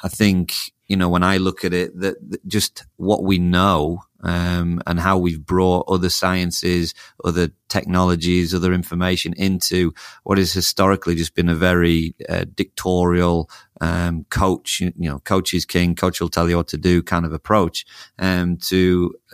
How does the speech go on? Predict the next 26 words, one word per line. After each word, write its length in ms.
just 260
having 260
more 300
efficacy 640
for 380
methodologies 1160
and, 200
and 180
chasing 420
adaptation. 800
That, 120
you 80
know, 60
that, 160
that's, 560
that's 280
re-, 240
I've 100
seen, 560
you 100
know, 100
that, 200
that's 220
massively 400
impacted 560
the, 180